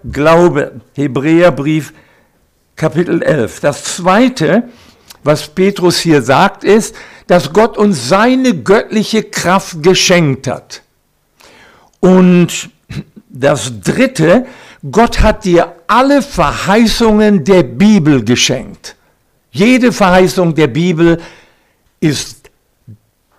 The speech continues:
deine Verheißung, gehört dir, wenn du das nur nehmen, annehmen würdest. Und das Vierte,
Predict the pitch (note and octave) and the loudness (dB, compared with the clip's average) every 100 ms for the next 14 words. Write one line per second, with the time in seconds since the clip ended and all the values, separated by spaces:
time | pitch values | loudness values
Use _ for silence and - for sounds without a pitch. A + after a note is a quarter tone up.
0 | _ D#3+ A3 G#3+ F#3 - C3+ A2+ G2+ - | _ 4 6 4 2 0 -4 -4 -8 -12
1 | - - _ - D#3+ D#3 E3 E3+ E3+ - | -14 -18 _ -2 2 4 4 4 0 -14
2 | A2 G#2+ F#3+ G#3+ G3+ G#2+ - - - - | -20 -8 0 4 4 2 -4 -16 -20 -20
3 | _ _ _ _ _ _ _ _ _ A#2 | _ _ _ _ _ _ _ _ _ -4
4 | D#3 G3+ G3+ G3 F3 F3 - F3 F3+ F3 | 2 2 2 0 0 0 0 0 2 2
5 | E3+ - _ _ _ _ _ _ _ _ | 0 -10 _ _ _ _ _ _ _ _
6 | C#3+ D#3+ F#3+ G3 F3+ B2 G2+ - _ F3 | -4 0 2 2 2 -2 -8 -14 _ 0
7 | F#3 F3 D#3 C#3+ A#2 A2 A2 G#2+ G#2+ - | 2 2 0 0 -2 -2 -2 -2 -12 -16
8 | - _ _ _ _ _ G#3 A3+ B3 A#3+ | -20 _ _ _ _ _ 2 4 4 0
9 | - D#3 D3 - - G3+ G#3+ G#3+ A3 G3+ | -4 -4 -4 -8 -6 0 0 0 0 0